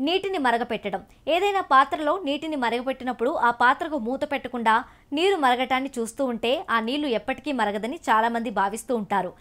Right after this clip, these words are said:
నీరు మరుగుతున్నప్పుడు ఆ ప్రక్రియను చూడకుండా ఉంటే నీళ్లు తొందరగా మరుగుతాయని కూడా అంటుంటారు.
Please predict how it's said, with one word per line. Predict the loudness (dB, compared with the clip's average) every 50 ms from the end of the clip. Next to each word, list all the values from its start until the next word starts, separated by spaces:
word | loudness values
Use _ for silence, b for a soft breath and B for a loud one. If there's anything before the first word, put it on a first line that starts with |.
| b b b -2
నీరు | 0 2 2 2 2
మరుగుతున్నప్పుడు | 2 2 2 2 -2 -4 -4 -4 -4 -4 -2 0 0
ఆ | 0 2 4 4 4
ప్రక్రియను | 2 0 -4 -4 -4 -4 -4 -4 -4
చూడకుండా | -4 -2 -2 -2 0 -2 -2 0 0 0
ఉంటే | 0 -2 -2 -2 -2 -2 -2 -4
నీళ్లు | -4 -2 0 0 -2 -2
తొందరగా | -2 -4 -4 -2 -2 -2 0 0 0
మరుగుతాయని | 0 0 0 -2 0 0 2 2 2 2 -2 -4
కూడా | -4 -2 2 4
అంటుంటారు. | 4 4 2 0 -6 -10 -4 -2 -2 -2 -2 -4